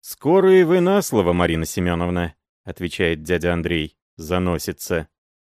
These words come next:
«А чего робить, по-вашему? Я ж голодранец, оборвався як пёс. А кому теперь на стульчиках лежать кохаться?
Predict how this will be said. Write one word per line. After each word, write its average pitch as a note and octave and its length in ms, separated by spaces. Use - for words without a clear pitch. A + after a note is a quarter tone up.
«А G2 120
чего F#3+ 380
робить, D#3+ 360
по-вашему? E2+ 680
Я E3 220
ж C3 180
голодранец, F3+ 880
оборвався C3+ 840
як C3+ 340
пёс. E3+ 480
А F2 160
кому D#3 360
теперь D3 440
на C3+ 140
стульчиках B2+ 680
лежать G#2 460
кохаться? F#2+ 760